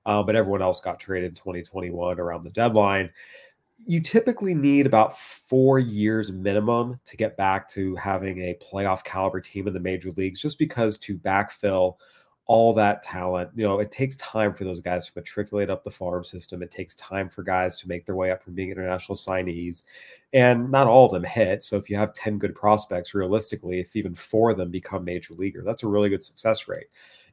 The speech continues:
And for the Cubs to reload as quickly as they have has been really, really impressive.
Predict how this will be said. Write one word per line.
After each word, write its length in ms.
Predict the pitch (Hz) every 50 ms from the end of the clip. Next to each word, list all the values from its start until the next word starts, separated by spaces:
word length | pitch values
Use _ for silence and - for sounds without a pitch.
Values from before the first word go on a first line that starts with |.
| _ _ -
And 160 | 147 127 127
for 80 | - 143
the 100 | 135 131
Cubs 360 | 131 - - 180 226 240 -
to 140 | - - 143
reload 420 | 117 120 127 127 113 110 113 117 107
as 140 | 92 -
quickly 360 | - - - 107 104 - 107 104
as 80 | 101
they 120 | - 92 92
have 280 | 90 101 104 104 104
has 80 | 98 95
been 140 | - 101 107
really, 240 | 120 151 175 196
really 160 | 175 151 123 101
impressive. 580 | 98 92 - - 101 101 98 - 98 - 80